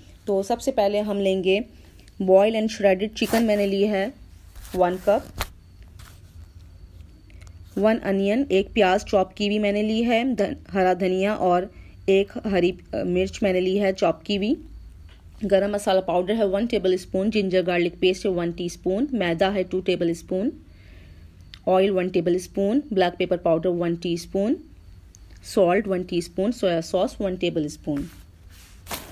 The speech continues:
देखें जी, ऑयल मेरा गरम हो चुका है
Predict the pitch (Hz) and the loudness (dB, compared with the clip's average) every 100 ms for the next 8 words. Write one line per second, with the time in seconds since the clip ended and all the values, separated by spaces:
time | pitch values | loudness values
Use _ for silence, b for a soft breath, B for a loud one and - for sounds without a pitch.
0 | - - - - - - - - - - | -20 -20 -20 -20 -20 -20 -20 -20 -20 -20
1 | - - - - - - - - 196 196 | -20 -20 -20 -20 -20 -20 -20 -8 -2 0
2 | 233 214 220 - 190 208 208 208 202 196 | 0 0 0 2 4 4 4 2 4 2
3 | 202 220 196 202 208 220 233 | 2 -2 -4 0 0 2 -2